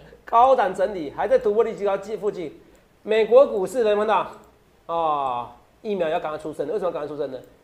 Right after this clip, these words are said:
我昨天看一下世界地图，再确定一下，法国，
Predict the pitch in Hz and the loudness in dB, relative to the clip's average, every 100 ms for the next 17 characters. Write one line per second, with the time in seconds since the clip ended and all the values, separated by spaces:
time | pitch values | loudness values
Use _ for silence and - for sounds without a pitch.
0 | _ 175 170 202 220 220 190 190 196 170 | _ -6 0 0 0 -2 -2 -4 -6 -6
1 | 185 175 143 156 156 151 135 147 123 - | -6 -6 -6 -6 -6 -10 -8 -8 -8 -2
2 | 220 160 156 156 180 | 0 0 0 0 -2